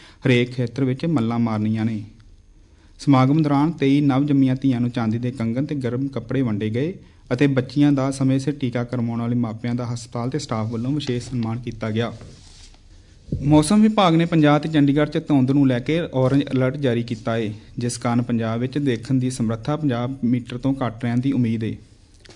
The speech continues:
ਠੰਡ ਵਧਣ ਦਾ ਵੀ ਖਦਸ਼ਾ ਜਤਾਇਆ ਗਿਆ ਹੈ। ਮੌਸਮ ਵਿਭਾਗ ਅਨੁ-, ਮੁਤਾਬਕ ਪਿਛਲੇ ਚੌਵੀ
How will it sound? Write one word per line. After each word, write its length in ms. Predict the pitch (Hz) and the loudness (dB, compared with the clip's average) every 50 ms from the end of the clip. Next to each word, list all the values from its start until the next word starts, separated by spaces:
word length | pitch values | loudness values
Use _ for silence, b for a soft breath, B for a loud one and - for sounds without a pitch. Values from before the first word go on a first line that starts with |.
| - - | -12 -6
ਠੰਡ 200 | - 120 123 127 | -2 0 0 0
ਵਧਣ 240 | 131 120 120 123 123 | 2 0 0 0 0
ਦਾ 100 | 123 139 | 0 0
ਵੀ 80 | 151 160 | -2 -2
ਖਦਸ਼ਾ 380 | 147 - 120 - - 135 123 | -4 -6 -8 -8 -4 -4 -4
ਜਤਾਇਆ 420 | 127 123 123 - 120 110 107 110 113 | -4 -6 -8 -8 -6 -4 -4 -4 -4
ਗਿਆ 180 | 107 107 101 | -4 -6 -6
ਹੈ। 180 | 107 110 98 92 - - b b b b b b b b b b b b - | -4 -6 -6 -8 -12 -18 b b b b b b b b b b b b -2
ਮੌਸਮ 300 | 127 123 120 120 - 135 | 0 0 0 2 2 2
ਵਿਭਾਗ 420 | 131 127 127 - 127 123 117 113 117 - | 2 2 2 0 0 0 0 -2 -4 -2
ਅਨੁ-, 180 | 113 120 117 107 110 - - 131 | -2 -2 -2 -2 -6 -8 -4 -2
ਮੁਤਾਬਕ 480 | 127 123 - 117 107 110 110 127 143 | -2 -2 -2 -2 -2 -2 -2 -2 -4
ਪਿਛਲੇ 340 | 139 - - - - 131 127 | -4 -8 -10 -6 -4 -4 -2
ਚੌਵੀ 300 | 127 - 127 127 135 147 | -2 -2 0 0 0 0